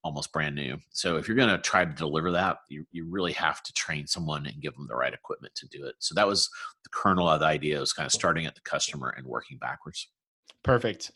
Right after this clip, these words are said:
Speaker 2: And you mentioned Channel Advisor. So you had kind of a fifteen plus year run in e-commerce. Why did you decide to transition to on-demand services? Like, what gets you excited about the category?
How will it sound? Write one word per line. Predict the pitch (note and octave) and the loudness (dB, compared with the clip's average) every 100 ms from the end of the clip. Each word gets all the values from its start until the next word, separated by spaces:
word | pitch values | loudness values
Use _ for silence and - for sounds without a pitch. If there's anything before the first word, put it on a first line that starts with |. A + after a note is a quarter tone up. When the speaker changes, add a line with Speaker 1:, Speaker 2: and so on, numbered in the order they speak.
| - | -2
Speaker 2:
And | C3 | 4
you | C3+ | 6
mentioned | C3+ A#2+ | 6 2
Channel | A#2 A#2 A2+ | 2 2 2
Advisor. | G#2+ G#2 G#2 | 2 0 0
So | G#2 A#2+ | -4 0
you | B2 | 2
had | A2+ G#2+ A2 | 2 2 -2
kind | A#2 A2 | -2 -2
of | G#2 | -2
a | |
fifteen | A#2 - A2+ | -4 -2 -2
plus | G2+ A#2+ G#2+ | 0 0 0
year | A#2+ A2 | 0 0
run | A2 G#2+ | 0 0
in | G2+ | -2
e-commerce. | A2+ G#2+ A2+ A2+ A2 G#2 - - - | -4 -2 0 2 0 -2 -8 -14 2
Why | A#2 C3+ | 6 8
did | D#3 | 6
you | C#3+ | 2
decide | B2+ B2 A#2 | 0 2 0
to | A2+ | 0
transition | - G#2 A2+ A2+ A2 | -2 -2 0 -2 -2
to | - A2+ A2 G#2 A2+ | 0 2 2 0 2
on-demand | A#2 G#2+ G#2+ G#2 | 2 2 0 -2
services? | A2 G#2+ A2+ F#2+ G2 | -2 -2 -2 -4 -8
Like, | - G2+ | -10 -4
what | A#2 | 0
gets | A#2+ A2+ | 0 0
you | A2 | -4
excited | - G#2 G#2 G2+ | -4 -2 -2 -2
about | G2 | -6
the | - | -6
category? | - G2+ G2+ G2+ | -6 -6 -4 -6